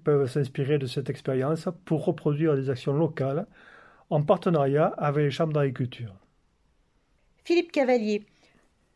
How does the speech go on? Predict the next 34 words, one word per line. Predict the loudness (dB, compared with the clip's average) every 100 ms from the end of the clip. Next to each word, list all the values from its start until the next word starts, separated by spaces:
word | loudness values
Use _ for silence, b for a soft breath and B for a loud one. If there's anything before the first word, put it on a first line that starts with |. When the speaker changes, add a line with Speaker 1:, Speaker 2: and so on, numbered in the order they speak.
| 0
Speaker 2:
pouvez-vous | 2 4 4 6 6
nous | 4
donner | 4 4 2
des | 2 0
exemples | 0 0 -2 0
d'accompagnement | 2 2 2 2 2 2 2
technique | 0 -4 0 2 2 2
de | 2
la | 4
Chambre | 2 0 2
d'agriculture | 2 0 -2 -4 -2 0 0
qui | -2 -6
soient | 2 4 4
liés | 2 2 2
aux | 2 0 2
enjeux | 2 2 0
de | 0
changement | 0 0 2 0
climatique ? | 2 0 0 -2 -4 -4 -20 _ _ _ _ _ _ _ _ _ _ _ _ _ _ _ _ _ _ _
Speaker 1:
La | 0 2
Chambre | 2 2
d'agriculture | 2 2 -2 -2 2 2
accompagne | 0 0 0 0
par | 0 0
exemple | 0 0 -2 -2
les | -2 -2
exploitations | -4 -6 -6 -4 -4
agricoles | -2 -2 0 -2 -2 -6 -16
face | -2 0 0 0
aux |
conséquences | 0 -2 -2 0 0 0
du | -4 -4
changement | -2 -2 -2 -2
climatique | -2 -4 -4 -6 -6